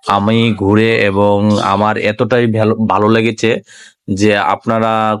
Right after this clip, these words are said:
কল্পনা করতে পারবেন না যে এতটা সুন্দর মার্কেট। তো আপনারাও যদি সময় সুযোগ পান তাহলে এইখানে চলে আসবেন। দেখুন, আমি কিন্তু আমার মেয়েকে নিয়ে,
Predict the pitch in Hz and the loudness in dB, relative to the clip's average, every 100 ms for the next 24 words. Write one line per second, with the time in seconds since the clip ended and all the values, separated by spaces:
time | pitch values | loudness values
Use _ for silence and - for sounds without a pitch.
0 | 113 117 131 131 127 110 107 107 101 104 | -4 -2 -2 -2 -2 -2 -2 -2 -2 -2
1 | 101 98 104 - 110 131 117 110 113 107 | -2 -2 -2 -2 -2 -2 -2 -2 0 2
2 | 107 98 90 90 - 107 - 107 123 127 | 2 -2 -2 -6 -4 -4 -2 -2 0 0
3 | 135 131 131 139 127 - - _ - - | 0 0 0 0 -2 -10 -18 _ -2 0
4 | 131 139 - 131 127 113 135 135 113 113 | 0 0 0 0 0 0 -4 -2 -2 0
5 | 120 - 117 117 120 113 113 117 110 120 | 0 0 -2 0 -2 0 0 0 0 -2
6 | 151 139 120 117 101 - 113 123 127 120 | -2 -2 0 0 -2 -2 -2 -2 -2 0
7 | 131 107 110 113 104 107 120 120 139 180 | 0 2 0 0 0 0 0 0 0 -2